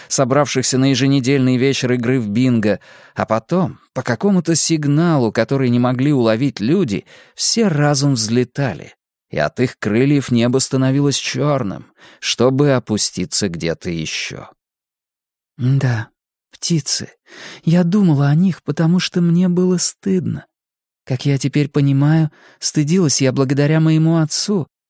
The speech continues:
а, возможно, к этому приложило руку и оно. Возможно».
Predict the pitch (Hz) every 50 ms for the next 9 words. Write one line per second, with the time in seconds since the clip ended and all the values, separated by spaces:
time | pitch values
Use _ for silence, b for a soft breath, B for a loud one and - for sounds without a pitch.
0 | _ _ _ _ _ - 143 135 143 151 151 139 151 151 156 170 180 175 180 185
1 | 180 165 - - 160 165 160 170 170 170 - 175 160 165 160 156 147 156 160 160
2 | 160 151 139 143 156 156 - 156 156 151 151 151 147 147 147 156 165 175 170 143
3 | - - _ _ _ _ _ _ _ _ _ _ _ _ _ _ - 175 160 139
4 | 139 139 143 139 131 123 117 104 90 90 85 78 -